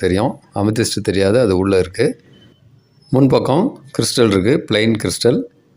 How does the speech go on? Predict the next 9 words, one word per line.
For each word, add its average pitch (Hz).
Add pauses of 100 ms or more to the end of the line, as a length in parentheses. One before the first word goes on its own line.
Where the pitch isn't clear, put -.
(600)
உள்ளுக்குள்ள 113
அமெத்திஸ்ட் 98
இருக்கு. 110 (180)
இதை 107
வச்சு 156 (360)
சிறப்பா 104 (100)
ஹீலிங் 87
பண்ணலாம். 87 (440)
எங்க 113